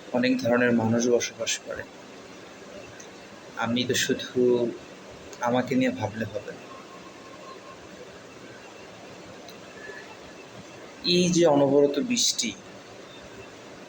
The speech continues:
এতে অনেক ধরনের জলাবদ্ধতা তৈরি হচ্ছে। যারা প্রতিদিন জীবিকা নির্বাহ করে, প্রতিদিনের চাহিদা পূরণ করে,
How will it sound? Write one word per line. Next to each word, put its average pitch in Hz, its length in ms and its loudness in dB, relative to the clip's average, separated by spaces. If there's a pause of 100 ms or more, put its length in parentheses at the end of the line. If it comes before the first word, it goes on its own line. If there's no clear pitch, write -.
(140)
এতে 135 120 2 (100)
অনেক 131 140 4 (100)
ধরনের 123 360 6
জলাবদ্ধতা 117 580 6 (100)
তৈরি 117 280 2
হচ্ছে। - 320 -2 (4000)
যারা 127 280 8 (1160)
প্রতিদিন 160 460 2 (1300)
জীবিকা 139 420 6
নির্বাহ 139 300 6 (200)
করে, 139 180 6 (220)
প্রতিদিনের 147 580 4
চাহিদা 123 360 2
পূরণ 120 260 2 (140)
করে, 110 180 0